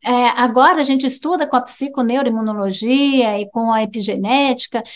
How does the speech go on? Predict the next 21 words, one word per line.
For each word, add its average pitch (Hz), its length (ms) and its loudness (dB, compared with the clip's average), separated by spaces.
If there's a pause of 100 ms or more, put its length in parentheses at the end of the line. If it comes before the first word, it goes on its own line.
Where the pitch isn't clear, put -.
(200)
A 240 100 0
epigenética 247 960 0
é, 240 340 -2
são 262 220 0
todas 392 320 2
as, 285 240 2
as 233 400 0
fatores 269 580 2
externos 294 680 0
ao 214 100 -2
gene, 269 360 2
mas 262 200 2
que 285 100 -8
determinam 285 760 0
como 302 280 2
o 311 40 -2
gene 277 260 -2
vai 269 100 -2
se 277 120 -6
expressar. - 500 -6 (840)
Tá? 226 180 -8